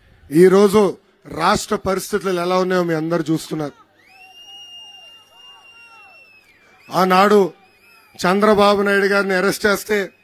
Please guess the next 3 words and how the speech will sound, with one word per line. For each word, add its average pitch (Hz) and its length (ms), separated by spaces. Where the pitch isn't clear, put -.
రాష్ట్రానికి 202 720
వచ్చేదానికి 190 720
ప్రయత్నించిన 196 680